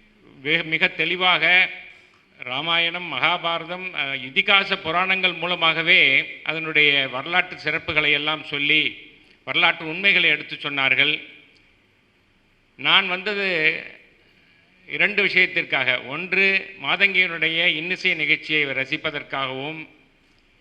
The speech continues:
இந்த ராமாயணத்தை பற்றிய வரலாற்று உண்மைகளை தெரிந்து கொள்வதற்காகவும் தான் வந்தேன்.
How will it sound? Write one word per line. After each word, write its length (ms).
இந்த 600
ராமாயணத்தை 640
பற்றிய 340
வரலாற்று 440
உண்மைகளை 400
தெரிந்து 320
கொள்வதற்காகவும் 840
தான் 220
வந்தேன். 500